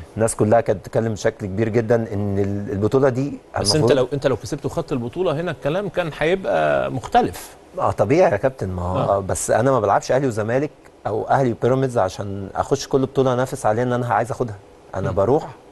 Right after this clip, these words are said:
Speaker 1: علشان اثبت ان انا حارس مرمى كويس او لعيب كويس او،
Speaker 2: مم.
Speaker 1: آه، ايا كان، او
Speaker 2: مم.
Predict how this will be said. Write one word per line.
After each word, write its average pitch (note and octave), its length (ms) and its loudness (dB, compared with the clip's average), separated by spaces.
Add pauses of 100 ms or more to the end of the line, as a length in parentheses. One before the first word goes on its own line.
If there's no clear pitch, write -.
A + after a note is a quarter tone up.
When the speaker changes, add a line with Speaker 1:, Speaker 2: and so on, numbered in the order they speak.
Speaker 1:
علشان F#2 440 -4 (760)
اثبت A2+ 340 0
ان G#2 80 -2
انا A2+ 260 0 (1040)
حارس A2 240 2
مرمى A#2+ 200 2
كويس B2+ 340 2
او A2 220 2
لعيب G2 200 2
كويس C3 540 0 (100)
او، G#2 180 2
Speaker 2:
مم. F#2+ 220 -2
Speaker 1:
آه، G#2 380 0
ايا A2+ 220 2
كان، D3 420 2 (100)
او A#2+ 160 4
Speaker 2:
مم. B2+ 180 0